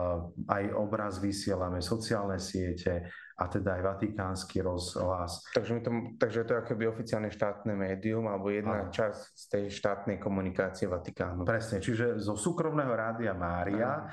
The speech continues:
Speaker 1: som sa dostal teraz do štátneho
Speaker 2: Mhm.
Speaker 1: rozhlasu, ktorý v podstate viac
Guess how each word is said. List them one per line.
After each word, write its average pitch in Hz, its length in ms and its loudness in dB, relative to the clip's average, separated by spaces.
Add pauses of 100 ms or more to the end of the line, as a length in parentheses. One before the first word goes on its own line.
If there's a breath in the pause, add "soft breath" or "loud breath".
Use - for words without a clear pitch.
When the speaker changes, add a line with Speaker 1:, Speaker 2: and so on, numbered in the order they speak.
(160 loud breath)
Speaker 1:
som 117 160 0
sa 113 160 0
dostal 113 320 0
teraz 107 240 0
do 95 80 -2
štátneho 104 880 0
Speaker 2:
Mhm. 98 80 -2
Speaker 1:
rozhlasu, 110 640 0 (320 loud breath)
ktorý 101 640 0
v - 240 -16
podstate 98 640 0
viac 98 320 0